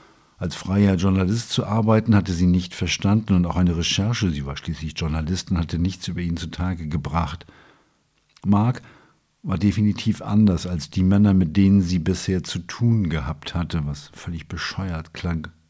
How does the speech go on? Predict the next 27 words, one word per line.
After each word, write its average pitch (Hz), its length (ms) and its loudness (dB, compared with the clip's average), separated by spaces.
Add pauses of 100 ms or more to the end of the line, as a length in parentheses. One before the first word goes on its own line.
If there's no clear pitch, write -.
(160)
aber 71 400 -8 (360)
es - 180 -14
irgendwie 78 320 -6
auch 71 160 -10
traf. 73 560 -10 (1200)
Ihre 101 320 2
Beziehungen 107 640 4 (680)
waren 92 300 2
aus 87 180 0
dem 92 220 2
Business-Kontext 80 1000 0
hervorgegangen. 76 880 -2 (280)
Männer, 92 380 6
die 78 160 -2
zehn 95 460 2 (720)
bis - 140 -8
fünfzehn 85 520 -2
Jahre 82 280 0
älter, 98 380 2
beruflich 80 600 -4
weiter, 95 360 2
und 82 200 0
das 82 180 -6
war 82 180 -2
eine 82 220 0
erkennbare, 90 800 0
konstitutive 98 1000 -4